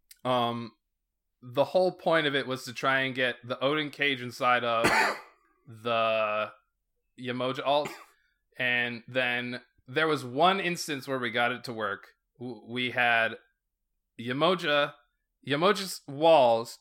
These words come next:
I put my cage in the middle, and then wanted used his, um, Ymir alt in the cage with the person who was trapped in the cage.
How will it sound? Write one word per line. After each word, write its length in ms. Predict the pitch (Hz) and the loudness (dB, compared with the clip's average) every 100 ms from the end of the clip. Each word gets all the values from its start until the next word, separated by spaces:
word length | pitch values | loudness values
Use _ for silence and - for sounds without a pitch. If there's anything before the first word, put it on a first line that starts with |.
| - | -2
I 100 | 123 | -2
put 200 | 143 160 | -2 -2
my 120 | 143 | -4
cage 340 | - 175 175 | -2 0 0
in 80 | 165 | -2
the 60 | 156 | -4
middle, 360 | 139 131 127 | 0 0 0
and 160 | 120 127 | -2 -4
then 220 | 127 120 | -4 -4
wanted 380 | 120 139 151 147 | -2 0 -2 -4
used 400 | 135 135 135 131 | -4 -2 -4 -6
his, 540 | 135 131 123 120 - - _ _ _ _ _ - | -4 -4 -4 -6 -12 -20 _ _ _ _ _ -6
um, 400 | 110 107 104 107 | -4 -4 -6 -6
Ymir 560 | 123 135 135 151 156 143 | -4 -2 0 2 2 4
alt 260 | 127 127 - | 2 2 0
in 160 | 143 139 | -2 -2
the 80 | |
cage 460 | 131 139 127 117 113 | -4 -2 0 -2 -6
with 220 | 117 117 | -8 -8
the 80 | 117 | -8
person 300 | 131 117 120 | -6 -6 -6
who 60 | 113 | -10
was 100 | - | -4
trapped 240 | 117 107 | -4 -4
in 60 | 104 | -10
the 60 | |
cage. 360 | 104 104 104 | -10 -10 -12